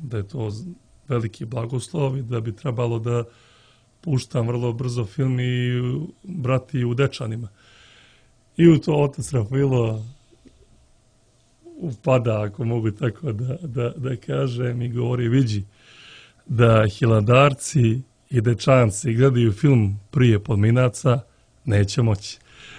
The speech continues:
Tako da pogledao je samo u svoj sat na, na ruci i zakazao je predpremijeru tada u petnaest časova i na toj premijeri su bili većina otaca iz, eh, iz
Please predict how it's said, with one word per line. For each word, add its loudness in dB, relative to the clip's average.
Tako 6
da 4
pogledao 2
je 2
samo 2
u 0
svoj 0
sat 0
na, -2
na 0
ruci 0
i 2
zakazao 2
je 2
predpremijeru 2
tada 0
u 0
petnaest -4
časova 0
i -2
na -2
toj -2
premijeri -2
su -8
bili 0
većina 0
otaca -8
iz, -10
eh, -10
iz -10